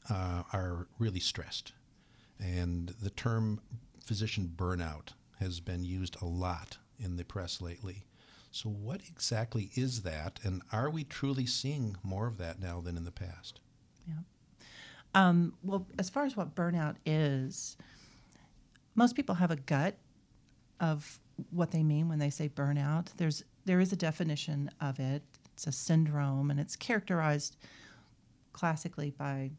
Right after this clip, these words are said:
Speaker 2: emotional exhaustion, um, depersonalization, which is where you stop thinking of your patients as people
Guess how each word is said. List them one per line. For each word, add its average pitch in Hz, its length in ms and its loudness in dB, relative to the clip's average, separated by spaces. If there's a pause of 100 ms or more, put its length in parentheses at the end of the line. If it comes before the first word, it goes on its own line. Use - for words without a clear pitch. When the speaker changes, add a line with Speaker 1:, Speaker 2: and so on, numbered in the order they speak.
Speaker 2:
emotional 151 500 0
exhaustion, 143 1000 -2 (840)
um, 139 240 2 (120)
depersonalization, 170 1120 6
which 156 180 2
is 156 120 -2
where 156 100 4
you 151 100 4
stop - 400 0
thinking 156 360 2
of 139 200 -2
your 139 100 -4
patients 147 400 -2
as 135 120 -2
people 208 540 -4